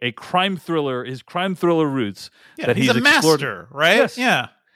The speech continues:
Speaker 1: In movies like, I would say, like, Traffic is probably a good comparison to this movie. Um, uh, it also has some similarities, in my opinion, to um, his last movie, uh,
Speaker 2: Mm-hmm.
Speaker 1: High Flying Bird.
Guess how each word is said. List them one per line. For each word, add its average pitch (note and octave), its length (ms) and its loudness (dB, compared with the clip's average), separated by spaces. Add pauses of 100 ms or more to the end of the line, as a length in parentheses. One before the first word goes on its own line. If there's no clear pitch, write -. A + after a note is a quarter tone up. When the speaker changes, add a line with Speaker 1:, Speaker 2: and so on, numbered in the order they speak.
(260)
Speaker 1:
In F3 180 2
movies F#3+ 360 2
like, F#3 240 2
I - 20 2
would F#3+ 100 0
say, G3 120 0
like, F3 160 0
Traffic F#3+ 480 -4
is C4+ 80 -10
probably C4+ 280 -6
a C4+ 60 -8
good B3 220 -8
comparison B3 460 -2
to C4+ 60 -6
this C4 200 -8
movie. C4+ 480 -2
Um, E3 360 0 (320)
uh, D3+ 220 -2
it D#3+ 60 -4
also F3+ 420 2
has D#3+ 220 -2
some F3+ 160 -6
similarities, D#3+ 580 0
in C3+ 80 -6
my B2+ 80 -2
opinion, C3+ 380 -4
to A2 560 -4 (440)
um, G#2+ 320 -6
his A#2 200 -8
last B2 360 -2
movie, F3 420 -2
uh, C3+ 60 -2 (300)
Speaker 2:
Mm-hmm. C#3 80 -6
Speaker 1:
High C#3+ 160 0
Flying C3 280 -4
Bird. D3+ 360 -6